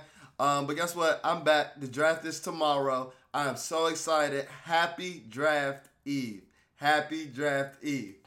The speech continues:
So to give you a timestamp, as we do for all of our episodes, it's about nine P M. And I told you, we're, we're Draft Eve. So it's Wednesday, April twenty-sixth, the day before the draft.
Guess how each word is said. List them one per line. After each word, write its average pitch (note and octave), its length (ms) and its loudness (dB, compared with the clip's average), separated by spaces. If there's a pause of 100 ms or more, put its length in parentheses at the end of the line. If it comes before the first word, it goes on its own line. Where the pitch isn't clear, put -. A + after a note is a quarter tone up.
(220)
So D#3+ 180 -4
to D#3+ 80 2
give E3+ 220 -2
you E3+ 120 -2
a D3 60 0
timestamp, E3+ 580 0
as D3 140 -4
we D3+ 100 -4
do D3+ 160 -4
for C#3 200 -2 (100)
all E3+ 200 4
of D#3+ 120 2
our D#3 240 4
episodes, D3 580 -4 (300)
it's F3 140 -4
about D#3 340 4
nine E3+ 340 2
P E3+ 260 -4
M. C#3+ 240 -2 (320)
And C#3 120 -2
I C#3+ 100 2
told F3 360 -2
you, G#2+ 160 -12
we're, C#3+ 260 -2
we're D3 140 -2
Draft E3 380 2
Eve. D3+ 320 -6 (180)
So C#3 160 -6
it's C3+ 140 -4
Wednesday, D3 680 -4
April D#3+ 280 -6
twenty-sixth, D#3+ 760 -6
the B2+ 100 -6
day C#3+ 300 -2
before D#3+ 400 -6
the C#3 160 -6
draft. A#2+ 480 0